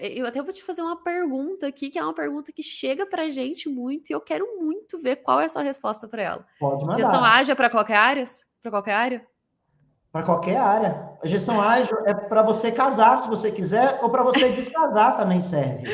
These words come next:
Speaker 1: <laughs> Dá pra usar a gestão ágil pro casamento e pro divórcio, né?
Speaker 2: Pode.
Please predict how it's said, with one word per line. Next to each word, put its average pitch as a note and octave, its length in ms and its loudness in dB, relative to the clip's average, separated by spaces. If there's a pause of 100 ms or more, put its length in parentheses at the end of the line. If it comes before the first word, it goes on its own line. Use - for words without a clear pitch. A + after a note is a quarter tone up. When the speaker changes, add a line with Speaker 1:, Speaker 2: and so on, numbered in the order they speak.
(120)
Speaker 1:
<laughs> A4 180 -4
Dá C4+ 120 6
pra C#4 140 2
usar C#4 220 2
a C4 80 4
gestão C#4+ 320 -2
ágil C4 240 0
pro B3+ 160 -10
casamento B3 460 -4
e - 20 -20
pro D4+ 80 -8
divórcio, B3+ 480 2
né? A#3 180 2 (640)
Speaker 2:
Pode. E3+ 480 0